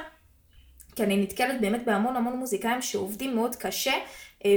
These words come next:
ועובדים הרבה, אבל לא מוציאים כלום, אה, ופשוט חבל, כי אתם בעצם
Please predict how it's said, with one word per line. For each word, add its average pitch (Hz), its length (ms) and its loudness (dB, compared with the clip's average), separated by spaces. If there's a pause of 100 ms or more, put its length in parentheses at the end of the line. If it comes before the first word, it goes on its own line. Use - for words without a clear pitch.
ועובדים 202 420 0
הרבה, 226 380 4
אבל 196 100 0
לא 196 80 2
מוציאים 233 560 0
כלום, 285 320 0 (560)
אה, 202 60 0 (240)
ופשוט 214 320 -4
חבל, 262 440 4 (120)
כי - 80 -2
אתם 190 280 0
בעצם 214 440 2